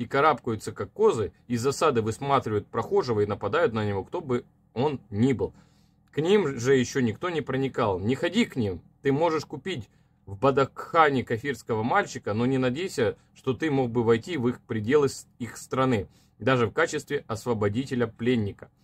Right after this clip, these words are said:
Один афганец купил молодого кефира, воспитал его и оказал ему много благодеяний. Затем возвратил ему свободу и отправил к родителям,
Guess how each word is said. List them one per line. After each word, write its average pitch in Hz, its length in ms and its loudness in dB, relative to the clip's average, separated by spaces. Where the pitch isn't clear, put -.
Один 170 280 4
афганец 151 420 4
купил 147 280 -6
молодого 127 500 4
кефира, 127 540 0
воспитал 127 540 0
его 104 240 2
и 98 80 2
оказал 117 400 2
ему 135 180 2
много 156 360 2
благодеяний. 151 680 0
Затем 123 400 2
возвратил 117 480 0
ему 120 240 2
свободу 147 480 0
и - 160 -4
отправил 135 400 2
к - 140 -14
родителям, 107 600 -2